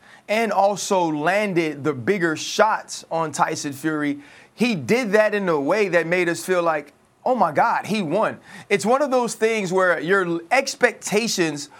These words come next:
are so much lower than the actual success or output that it makes you say, "Hell yeah, he was above and beyond, exceedingly made it clear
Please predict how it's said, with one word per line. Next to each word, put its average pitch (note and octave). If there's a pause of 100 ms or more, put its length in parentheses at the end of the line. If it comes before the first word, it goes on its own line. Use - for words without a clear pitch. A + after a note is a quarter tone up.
(200)
are F#3
so A#3+
much C#4
lower F3+
than E3
the E3
actual G#3
success - (320)
or G3+
output A#3+ (340)
that G3
it F#3+
makes G#3
you G#3+
say, G#3
"Hell B3+
yeah, A#3+ (180)
he C4+
was A#3+
above G#3
and A3
beyond, G#3+
exceedingly G#3+
made G#3
it F#3
clear G3